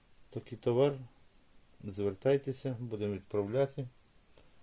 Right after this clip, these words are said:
Будемо приділяти, який у вас змішувач, щоб правильно підібрати, що тягу у клапан, що поздовжню тягу у змішувач.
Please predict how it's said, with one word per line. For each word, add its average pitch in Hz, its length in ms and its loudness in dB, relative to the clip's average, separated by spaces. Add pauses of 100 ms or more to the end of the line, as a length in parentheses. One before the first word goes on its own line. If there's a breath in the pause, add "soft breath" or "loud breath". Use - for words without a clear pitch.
(680 soft breath)
Будемо 107 340 -4
приділяти, 101 540 0
який 95 240 -8
у - 20 -6
вас 95 140 -2
змішувач, 135 480 -2
щоб - 280 -8
правильно 120 500 4
підібрати, 101 680 0 (720 soft breath)
що 123 200 -2
тягу 107 560 4
у 110 140 -4
клапан, 160 640 2 (920 soft breath)
що 123 200 2
поздовжню 117 680 6
тягу 120 340 8
у 113 120 4
змішувач. 92 680 0